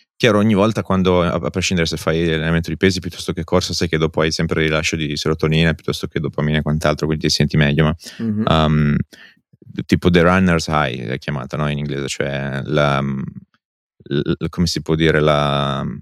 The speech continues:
Speaker 1: high, quando sei high e quando sei la, la botta, no? Cioè la
Speaker 2: Mhm.
Speaker 1: botta del corridoio. Ehm,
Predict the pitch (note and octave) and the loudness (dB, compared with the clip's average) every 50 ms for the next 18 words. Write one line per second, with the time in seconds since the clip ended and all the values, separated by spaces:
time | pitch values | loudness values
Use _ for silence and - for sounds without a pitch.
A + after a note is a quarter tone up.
0 | - - - - - - F#2 F#2+ G#2 A2 A2+ A#2 G2+ D2 F2+ C#2+ D2+ - - E2 | -14 -16 -16 -12 -6 0 2 2 4 4 4 2 2 0 -2 -2 -4 -4 -4 -4
1 | E2 D#2+ - F#2+ E2+ E2 E2 E2+ F2 D#2 D2+ E2+ D2+ D#2 D2+ - D#2 D2+ D2+ D2 | -4 -2 0 2 2 4 4 4 2 0 0 -2 -4 -4 -2 -2 -2 -2 -2 -2
2 | C#2+ D2+ D2+ C#2+ E2 D#2+ E2+ F2 D#2 E2 - E2+ D#2+ D#2+ E2 D2+ - F2+ D2+ E2+ | -2 -2 0 0 2 2 4 4 2 2 0 0 0 0 0 -2 0 0 0 2
3 | F#2+ G2+ A#2 B2 A2+ F2+ F#2 - - G2+ F#2+ F#2 F#2 F2 E2+ - - - - - | 2 2 2 2 2 2 0 -2 0 0 2 2 2 0 0 -4 -12 -18 -16 -16
4 | A#2+ - - F#2+ G2 F#2 F#2+ | -10 -4 0 2 2 2 2